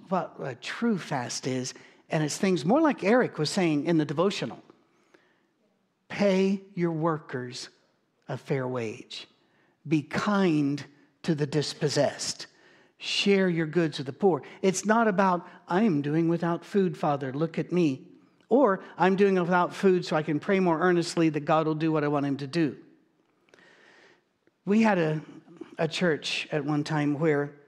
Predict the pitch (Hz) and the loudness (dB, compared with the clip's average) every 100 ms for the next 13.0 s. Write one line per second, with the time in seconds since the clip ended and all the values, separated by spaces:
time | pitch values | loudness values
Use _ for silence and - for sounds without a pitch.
0 | _ _ _ _ _ _ _ - _ - | _ _ _ _ _ _ _ -20 _ -4
1 | 175 185 175 151 151 151 156 - 147 147 | 0 2 2 2 0 0 -2 -2 0 2
2 | 175 160 135 165 151 - - _ _ - | 2 2 2 0 -2 -10 -14 _ _ -20
3 | _ _ - - 160 151 147 - 180 190 | _ _ -20 -8 -2 0 0 0 0 -2
4 | - 156 147 139 175 185 127 107 127 _ | -4 -2 -2 -2 -2 -2 -2 -6 -12 _
5 | _ _ - 151 143 139 _ - 139 131 | _ _ -4 -2 -4 -8 _ -10 -8 -6
6 | 151 139 151 - 165 165 165 180 170 120 | -8 -6 -6 -2 0 2 2 2 0 -2
7 | 98 - _ _ _ _ _ _ _ _ | -8 -16 _ _ _ _ _ _ _ _
8 | 151 143 175 151 - 190 185 190 190 165 | -6 0 0 0 0 0 2 2 0 2
9 | 180 190 220 240 226 220 180 180 - - | 2 2 0 0 0 0 2 0 -6 -18
10 | - - - 180 202 226 214 202 202 185 | -20 -6 0 2 2 2 4 2 0 0
11 | 185 180 175 175 170 175 170 175 156 - | 2 2 2 2 2 2 2 0 -2 -12
12 | - 170 160 165 151 175 196 - - | -4 -2 0 0 2 2 2 -2 -20